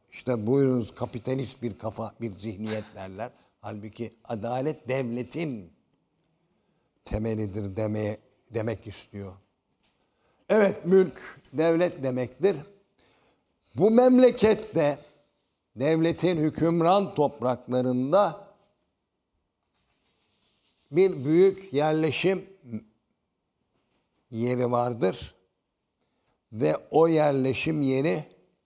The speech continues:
aynı zamanda idari merkezdir.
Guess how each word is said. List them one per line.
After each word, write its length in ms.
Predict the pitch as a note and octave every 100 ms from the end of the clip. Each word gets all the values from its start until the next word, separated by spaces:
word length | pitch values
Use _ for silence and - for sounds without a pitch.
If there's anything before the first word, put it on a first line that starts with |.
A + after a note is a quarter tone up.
| _ _ _ _ _ _ _ _ _ _ _ _ _ _ _ -
aynı 340 | C#3 E3+ D3+
zamanda 1200 | A#2 B2 B2 B2 B2+ - _ _ B2+ E3 E3 - - -
idari 540 | C3+ B2 C3+ C#3 D3 C#3+
merkezdir. 960 | C3 B2+ - G#2+ F#2 - - - _